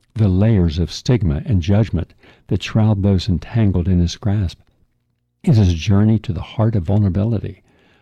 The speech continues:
where empathy needs to be our compass and honesty is our vision.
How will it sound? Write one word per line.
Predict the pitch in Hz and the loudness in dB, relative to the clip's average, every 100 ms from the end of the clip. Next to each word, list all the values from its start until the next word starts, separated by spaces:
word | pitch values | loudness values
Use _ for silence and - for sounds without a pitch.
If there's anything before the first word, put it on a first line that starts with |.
| _ | _
where | 123 110 | -2 0
empathy | 151 123 107 - 95 | 2 2 2 2 2
needs | 90 110 98 | 4 2 0
to | - | -4
be | 101 104 - | 0 0 -2
our | 107 104 | -4 -4
compass | - 113 110 90 87 - | -4 -4 -2 -2 -4 -4
and | - 101 - | 0 0 0
honesty | 110 120 120 - - 82 87 - _ _ _ _ _ | 0 4 2 0 -6 -8 -8 -12 _ _ _ _ _
is | 156 95 - | 0 0 -4
our | 135 90 90 | -2 -2 0
vision. | 87 82 80 98 85 98 | 0 -2 -2 -6 -6 -10